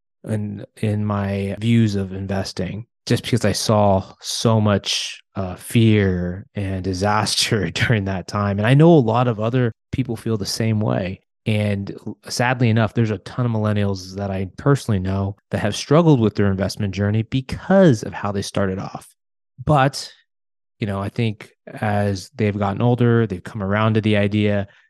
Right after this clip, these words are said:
but they would have been in such a better place if they had started right away. With investing, you need to start it as soon as possible. If you're a young teenager, just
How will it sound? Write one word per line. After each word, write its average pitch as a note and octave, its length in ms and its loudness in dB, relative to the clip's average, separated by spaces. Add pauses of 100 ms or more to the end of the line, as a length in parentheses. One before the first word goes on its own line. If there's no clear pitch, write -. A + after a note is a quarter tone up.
(260)
but G2+ 300 -2 (460)
they A#2 120 -2
would B2 140 2
have A2+ 140 0
been A2 540 -2
in G#2 100 -10
such - 240 -4
a A#2 60 0
better A2 220 0
place G#2+ 440 -2
if G2 140 -8
they G2+ 100 -4
had G2 120 -8
started G2 520 -2
right F#2+ 480 -2
away. F2 640 -6 (440)
With A#2+ 160 0
investing, A#2+ 800 2 (760)
you C3 160 4
need C#3+ 140 8
to D3 100 6
start A#2+ 340 2
it A#2 260 0
as G#2+ 100 -10
soon A2+ 300 -2
as G2+ 100 0
possible. F2+ 760 -4
If - 160 -4
you're G#2+ 540 2
a A2 60 -8
young A#2 380 2
teenager, C#3 840 2 (600)
just A#2+ 420 -4